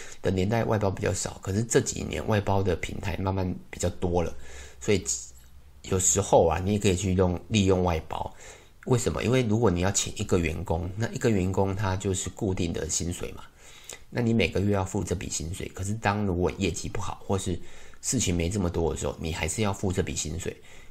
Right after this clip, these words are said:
可是如果你使用外包的话，那你这笔固定开销就可以是浮动的，会对你资金的分配会比较好了。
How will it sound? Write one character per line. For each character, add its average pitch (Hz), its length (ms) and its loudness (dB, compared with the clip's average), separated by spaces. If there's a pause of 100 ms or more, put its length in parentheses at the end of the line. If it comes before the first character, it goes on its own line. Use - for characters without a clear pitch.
(100)
可 92 120 -4
是 127 160 2
如 107 100 2
果 104 80 4
你 92 140 0
使 - 180 -4
用 82 180 0
外 82 180 0
包 - 200 -4
的 - 100 -4
话， - 300 -6 (460)
那 90 440 0 (440)
你 82 120 -4
这 - 160 -2
笔 82 240 0
固 101 220 0
定 98 160 2
开 90 180 -2
销 - 380 -2 (140)
就 - 120 -2
可 - 220 -2
以 67 100 0
是 - 140 -2
浮 78 260 -6
动 - 280 -2
的， - 100 -14 (1300)
会 135 240 4
对 131 240 6
你 85 140 0
资 104 200 0
金 107 160 6
的 95 80 6
分 92 240 -2
配 90 160 6
会 92 140 4
比 71 80 -4
较 - 160 -2
好 - 220 -8
了。 - 80 -16